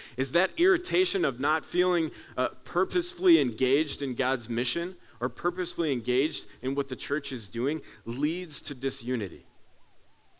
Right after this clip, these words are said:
One of the barriers to unity is you not feeling like you're truly experiencing your gifts the way God made you to be. And so preemptively, why he includes gifts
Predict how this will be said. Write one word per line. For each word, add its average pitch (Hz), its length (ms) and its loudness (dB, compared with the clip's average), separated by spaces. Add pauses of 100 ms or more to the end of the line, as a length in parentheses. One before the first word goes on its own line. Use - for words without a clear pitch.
(140)
One 175 220 2
of 185 120 4
the 175 80 4
barriers 165 680 4
to - 140 -8
unity 131 600 0 (240)
is 127 280 -2
you 185 160 -4
not 147 240 -2
feeling 160 380 0
like 131 220 -2
you're 131 100 -6
truly 143 600 0 (280)
experiencing 139 1040 -4
your 113 140 -2
gifts 117 340 -4
the - 100 -10
way 104 200 -2
God 95 280 -6
made 92 200 -12
you 92 120 -14
to 85 60 -14
be. 85 240 -8 (1080)
And 139 100 -2
so 175 140 0
preemptively, 160 1040 0 (320)
why 151 300 0
he 175 220 0
includes 143 480 0
gifts 147 480 -2